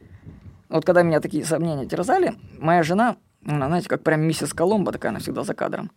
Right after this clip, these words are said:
она мне сказала: Вова, а как же тогда работают репетиторы, а? Там же всё тоже в учебниках написано. Я подумал, вот оно. Слово, которое снимает все сомнения.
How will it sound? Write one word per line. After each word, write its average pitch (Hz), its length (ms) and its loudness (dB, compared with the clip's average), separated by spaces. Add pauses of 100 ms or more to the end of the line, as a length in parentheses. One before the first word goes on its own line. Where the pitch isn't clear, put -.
(300)
она 165 160 -2
мне 165 100 0
сказала: 143 440 -4 (520)
Вова, 175 560 6
а - 80 0 (140)
как 320 200 6
же 233 140 0
тогда 214 340 8
работают 233 680 6
репетиторы, 240 840 2
а? 359 180 4 (720)
Там 349 120 4
же 302 100 6
всё 339 140 4
тоже 320 240 6
в 320 60 8
учебниках 220 520 4
написано. - 560 -6 (1300)
Я 151 120 0
подумал, 156 320 2
вот 226 400 8
оно. 226 440 8 (1300)
Слово, 226 420 10
которое 196 320 6
снимает 202 380 6
все 190 120 2
сомнения. 160 560 2